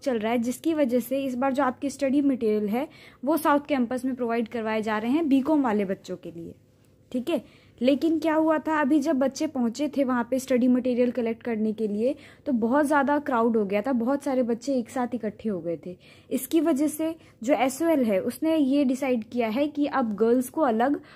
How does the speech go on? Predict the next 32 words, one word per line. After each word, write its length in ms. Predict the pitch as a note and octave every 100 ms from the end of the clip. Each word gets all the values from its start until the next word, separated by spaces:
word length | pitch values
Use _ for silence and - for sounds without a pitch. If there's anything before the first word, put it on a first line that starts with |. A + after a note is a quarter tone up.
| -
और 100 | C4
बॉयज़ 340 | A3+ B3+ C4 -
को 120 | D#4+
अलग, 360 | B3+ A3+ C#4+ - - -
मतलब 240 | C4+ D4+ C#4+
कैटेगरी 460 | C4+ C#4 B3 D4+
में 140 | D4+ C#4+
डिवाइड 300 | A#3+ A3 A3
कर 200 | B3+ A3+
दिया 200 | A3+ B3
इन्होंने 380 | A#3 A#3 B3+ F4 - - -
कि 80 | C#4
गर्ल्स 300 | A3+ B3+ C4
को 120 | -
अलग 240 | C#4+ A#3 A#3+
बुक्स 240 | B3 B3+
प्रोवाइड 380 | - C#4 C4+ C4
करेंगे, 400 | C#4+ C4+ C4 D4+
स्टडी 260 | D4 C4 B3+
मटेरियल 400 | B3 C4 C4+ C4+
प्रोवाइड 360 | C4+ B3 A#3
करेंगे 320 | B3+ C4+ C#4+
और 80 | F#4+
बॉयज़ 340 | B3 A#3 A#3 -
को 80 |
अलग 320 | F#4 C4+ C4 A#3
डेज 300 | A3+ G3 G3+
में 100 | G3
प्रोवाइड 340 | F#3+ F#3 F#3
करेंगे, 460 | - F#3+ F#3 F3+ - _ _ - _
ठीक 180 | C#4+ D4
है। 140 | E4+